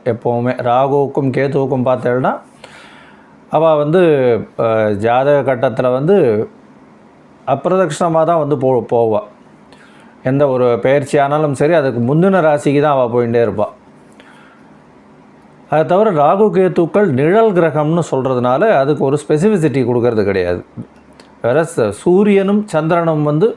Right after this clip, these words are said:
அவர்களுக்கும் வந்து இந்த வக்கரகதின்றது கிடையாது. மிச்ச எல்லா கிரகங்களுக்கும் உண்டு.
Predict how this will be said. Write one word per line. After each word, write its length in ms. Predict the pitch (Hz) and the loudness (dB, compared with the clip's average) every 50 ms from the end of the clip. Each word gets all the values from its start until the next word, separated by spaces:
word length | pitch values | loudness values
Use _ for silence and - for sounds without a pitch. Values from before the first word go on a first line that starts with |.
| - - | -8 -4
அவர்களுக்கும் 720 | - 143 156 170 190 190 190 185 180 180 175 - 208 196 | -2 0 2 2 2 0 0 0 0 -2 0 -2 -2 0
வந்து 300 | 165 151 147 151 196 240 | 0 0 -2 0 0 0
இந்த 180 | 226 196 165 147 | 0 2 0 2
வக்கரகதின்றது 840 | 135 139 135 - 151 147 139 127 117 117 120 113 104 107 107 131 | 0 0 -2 0 -2 0 0 0 0 0 0 -2 0 -2 -2 -2
கிடையாது. 420 | 123 - 101 98 95 92 92 92 - 117 | -2 -2 -2 -2 -2 -2 -4 -8 -6 -6
மிச்ச 220 | 131 127 - 180 | -4 -2 0 0
எல்லா 340 | 151 123 131 160 175 180 190 | 0 0 0 2 2 2 0
கிரகங்களுக்கும் 720 | 175 139 117 127 127 127 131 135 143 147 143 - 151 123 | 0 0 0 0 0 0 0 0 -2 -2 0 -2 -2 -2
உண்டு. 200 | 117 110 104 107 | 0 -2 -2 -4